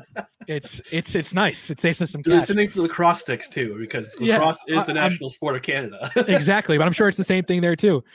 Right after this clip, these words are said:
Speaker 2: But
Speaker 1: Yeah.
Speaker 2: they know how, how often hockey teams travel through Air Canada. So,
Speaker 1: Yeah.
Speaker 2: um, but the logistics are a little bit different when we fly, or in the past when we fly, we flew to, uh, to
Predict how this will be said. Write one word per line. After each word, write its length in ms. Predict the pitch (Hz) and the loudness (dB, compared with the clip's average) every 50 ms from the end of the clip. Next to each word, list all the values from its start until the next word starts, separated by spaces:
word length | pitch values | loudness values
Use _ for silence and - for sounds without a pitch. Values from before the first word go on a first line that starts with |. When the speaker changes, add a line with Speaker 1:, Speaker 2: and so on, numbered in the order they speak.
| - - - - - - | -20 -20 -20 -14 -4 0
Speaker 2:
But 60 | 143 | 2
Speaker 1:
Yeah. 60 | 156 | 2
Speaker 2:
they 120 | 147 156 165 | 2 2 2
know 140 | 175 175 | 2 2
how, 180 | 156 175 170 165 | 2 2 0 0
how 200 | 160 - 156 151 | -2 -2 -2 -2
often 280 | 147 151 156 - 170 143 | 0 -2 -2 -4 -6 -6
hockey 240 | 135 151 147 - 151 | -6 -6 -6 -8 -10
teams 200 | - 160 143 - | -12 -12 -12 -8
travel 320 | - - 139 143 143 139 | -6 -6 -4 -4 -4 -4
through 160 | - 143 143 | -2 -2 -2
Air 100 | 139 135 | -2 -2
Canada. 420 | - - 139 147 160 156 131 117 110 | -4 -4 -4 -2 -2 -2 -2 -4 -4
So, 320 | - - 127 120 123 120 - _ | -4 -4 -2 -2 -2 -4 -8 _
Speaker 1:
Yeah. 180 | - 117 104 - - _ _ - | -8 -8 -8 -8 -12 _ _ 0
Speaker 2:
um, 380 | 160 165 165 156 143 135 - _ _ | 2 2 2 0 -2 -6 -10 _ _
but 220 | - 208 208 190 196 | 2 2 2 2 0
the 80 | 196 | -4
logistics 540 | 185 190 185 151 - 254 269 - 302 - - | -2 -2 -2 -2 -2 -4 -4 -4 -6 -6 -2
are 100 | 226 214 | -2 -2
a 40 | 190 | 0
little 160 | 180 196 226 208 | 0 0 0 0
bit 180 | 202 139 117 | -2 -4 -6
different 400 | - 170 175 - - 139 120 - _ _ - | -6 -6 -6 -4 -6 -10 -10 -10 _ _ -14
when 120 | 143 139 | -12 -10
we 80 | 139 135 | -10 -10
fly, 600 | - - - 156 151 151 151 151 147 151 151 - _ _ _ _ _ _ _ _ _ _ _ _ _ _ | -12 -12 -6 -4 -2 -2 0 -2 -2 -4 -6 -8 _ _ _ _ _ _ _ _ _ _ _ _ _ _
or 120 | - 214 233 | 2 2 4
in 60 | 220 | 2
the 80 | 202 - | 0 -2
past 380 | - - 190 190 170 - - | -2 -2 -2 -2 -2 -4 -6
when 40 | 143 | -8
we 100 | 131 123 | -8 -8
fly, 340 | - - 143 131 127 131 - - | -8 -4 -4 -2 -2 -2 -4 -6
we 100 | - 127 | -8 -8
flew 300 | 120 - - 143 135 127 | -8 -8 -6 -4 -4 -2
to, 180 | 123 123 120 120 | -2 -4 -4 -4
uh, 240 | 120 120 117 117 123 - _ _ _ _ _ _ _ _ _ _ _ _ _ _ - | -6 -6 -8 -8 -12 -14 _ _ _ _ _ _ _ _ _ _ _ _ _ _ -10
to 540 | - 143 127 120 120 117 117 113 110 113 | -6 -4 -4 -2 -4 -4 -6 -6 -8 -12